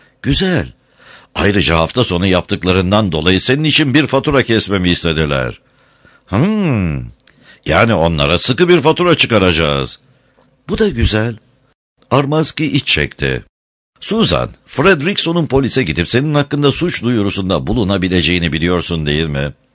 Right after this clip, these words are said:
Susan başını salladı. Bunu yaparsa kendi başını da belaya sokar ama göze alabilir. Polise gidecek kadar cesur olduğunu düşünmüyorum. Umarım haklısındır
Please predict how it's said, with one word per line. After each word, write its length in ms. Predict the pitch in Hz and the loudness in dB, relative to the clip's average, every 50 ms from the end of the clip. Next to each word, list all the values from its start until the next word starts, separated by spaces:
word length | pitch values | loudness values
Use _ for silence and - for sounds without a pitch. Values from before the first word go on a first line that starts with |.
| _ _ _ _ _ - - - _ | _ _ _ _ _ -20 -20 -20 _
Susan 480 | - - 147 147 127 101 117 113 101 90 | -8 -6 -4 -4 -2 -2 -2 -2 -2 -2
başını 300 | 82 78 - 76 80 80 | -4 -4 -4 -4 -4 -4
salladı. 600 | - 73 69 69 67 65 65 60 64 60 60 - - _ _ _ _ - - - - - | -4 -4 -4 -4 -4 -6 -6 -6 -6 -8 -8 -10 -14 _ _ _ _ -20 -20 -20 -10 -4
Bunu 220 | - 107 151 208 | -2 0 2 4
yaparsa 440 | 196 175 - - 170 165 143 170 165 | 4 4 4 4 4 4 4 2 2
kendi 360 | - - 143 139 135 151 151 | 2 2 2 4 4 2 2
başını 360 | 139 123 - 131 127 135 123 | 2 2 2 2 2 2 0
da 120 | 117 98 85 | 2 2 2
belaya 360 | 87 80 80 80 82 80 76 | 2 2 2 2 0 0 -2
sokar 380 | - 78 76 - 69 69 64 - - | -2 -4 -4 -2 -4 -4 -4 -4 -4
ama 220 | 85 101 131 135 | -4 -2 -2 -2
göze 300 | 90 98 101 82 80 98 | 0 0 0 2 2 2
alabilir. 680 | 92 82 80 78 76 78 73 71 67 65 - - - - _ _ _ _ _ _ _ _ _ - - - - _ | 2 2 2 2 0 0 0 -2 -2 -4 -6 -10 -14 -20 _ _ _ _ _ _ _ _ _ -20 -20 -20 -20 _
Polise 340 | - - 165 147 139 - 127 | -2 -2 0 0 0 -2 -4
gidecek 420 | 117 98 92 95 85 - 110 107 - | -6 -8 -6 -4 -2 -2 -2 -2 -2
kadar 280 | 85 80 73 87 85 | -4 -2 -2 -2 -2
cesur 360 | 76 - - 101 - 147 143 | -2 -2 -2 -2 -2 -2 -2
olduğunu 400 | 120 113 113 92 107 107 104 104 | 0 -2 0 -2 -2 -4 -4 -4
düşünmüyorum. 760 | 80 90 82 101 110 110 95 80 78 73 69 65 69 67 58 - - _ _ _ _ _ _ _ _ - - - - _ - | -4 -4 -2 -2 -2 -2 -2 -4 -4 -4 -6 -6 -8 -8 -10 -14 -20 _ _ _ _ _ _ _ _ -20 -20 -20 -8 _ 0
Umarım 320 | 104 113 139 160 175 160 | 4 4 6 4 6 4
haklısındır 720 | 156 156 - 139 170 147 - 107 82 71 71 71 65 55 | 4 2 2 0 -2 0 0 -2 -2 -2 -2 -4 -4 -4